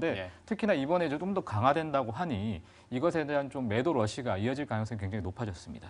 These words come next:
Speaker 2: 예. 참 이래저래 복잡한 것들이 많은데요. 한 가지만 더 따져보도록 하겠습니다. 양도소득세율 범위 같은 경우에도 코스피와 코스닥의 변화가 있잖아요.
Speaker 1: 네네.
Speaker 2: 이 부분도 체크를 해주시겠어요?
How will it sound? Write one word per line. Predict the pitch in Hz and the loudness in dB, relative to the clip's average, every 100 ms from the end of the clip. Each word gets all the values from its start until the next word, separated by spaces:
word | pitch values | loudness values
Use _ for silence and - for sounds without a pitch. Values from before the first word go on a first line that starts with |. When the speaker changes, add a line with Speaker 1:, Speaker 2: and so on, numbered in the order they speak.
| 104 | -2
Speaker 2:
예. | 110 95 98 - - - - - - - | 2 2 -2 -8 -16 -14 -14 -16 -16 -10
참 | - 226 208 170 - | 2 4 4 2 0
이래저래 | 127 180 185 190 185 160 | 8 8 10 10 10 8
복잡한 | 151 - 202 208 185 165 | 0 4 4 6 2 2
것들이 | 143 - 170 | -4 4 6
많은데요. | 165 226 165 160 160 180 156 | 8 6 6 2 4 6 4
한 | 196 | 2
가지만 | 208 196 190 151 | 2 4 4 4
더 | 156 156 | 6 6
따져보도록 | 170 175 175 165 139 143 143 175 | 6 4 4 2 0 2 2 2
하겠습니다. | 165 165 151 120 101 82 98 | 2 0 2 6 6 4 2
양도소득세율 | 110 147 196 226 240 233 226 196 - | 2 4 2 -2 -2 -2 4 4 4
범위 | 143 190 220 196 175 | 2 4 2 4 4
같은 | 151 143 156 | 4 2 2
경우에도 | 143 139 135 123 | -2 0 0 -4
코스피와 | 226 220 - 196 180 165 | -4 -6 -4 2 4 4
코스닥의 | 180 175 - 160 143 131 127 127 131 | 0 -6 2 6 6 6 2 0 -2
변화가 | 120 117 147 127 117 95 101 | 0 6 6 8 6 4 0
있잖아요. | 104 117 98 120 156 120 | -2 0 0 -2 -2 0
Speaker 1:
네네. | 110 87 | 0 0
Speaker 2:
이 | 123 | -2
부분도 | 147 170 165 147 | -2 -2 -2 -4
체크를 | 160 160 156 | -6 -8 -6
해주시겠어요? | 156 156 147 151 113 | -6 -8 -8 -8 -10